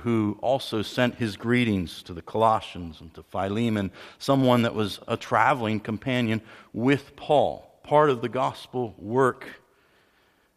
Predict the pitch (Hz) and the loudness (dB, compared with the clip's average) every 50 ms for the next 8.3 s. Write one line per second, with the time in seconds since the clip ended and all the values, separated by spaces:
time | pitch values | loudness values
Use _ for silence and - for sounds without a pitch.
0 | _ _ _ 95 107 113 117 - - - 110 110 110 107 107 104 120 117 113 110 | _ _ _ -4 -2 0 -2 -2 -2 -4 -4 -2 -2 -2 -4 -4 -4 -2 0 2
1 | 107 104 101 101 104 110 120 113 - - - - - - 120 113 113 107 104 104 | 2 0 0 -2 0 -2 -2 -2 -2 -10 -14 -16 -6 -2 0 0 0 -2 -4 -10
2 | - - 107 95 - - - 127 113 104 - - - - - - _ _ _ _ | -10 -8 -8 -8 -8 -6 -2 2 2 2 2 0 -10 -18 -20 -20 _ _ _ _
3 | _ _ _ _ _ _ _ _ _ _ _ _ 92 95 104 120 117 104 101 95 | _ _ _ _ _ _ _ _ _ _ _ _ -12 -2 0 0 2 2 2 2
4 | 98 95 90 98 104 101 101 101 101 101 113 - - - - - - 113 - - | 2 0 -2 -2 -2 0 2 2 0 0 -2 -6 -8 -14 -12 -8 -8 -8 -8 -10
5 | - - 104 98 98 98 101 101 - - - - 87 85 80 80 80 82 87 85 | -12 -8 -6 -6 -2 0 -2 -2 -2 -6 -16 -16 -10 -8 -8 -8 -8 -8 -10 -10
6 | 85 87 87 85 - _ _ - - _ _ _ _ _ _ _ _ _ - - | -8 -8 -8 -8 -10 _ _ -20 -20 _ _ _ _ _ _ _ _ _ -8 -4
7 | 113 110 107 - 117 104 - - - 110 104 101 95 - 101 98 90 - - 107 | -4 -4 -2 -4 -6 -6 -6 -6 -4 -2 -2 -2 -2 -4 -6 -8 -8 -8 -6 -4
8 | 107 101 90 82 78 | -2 0 -2 -2 -4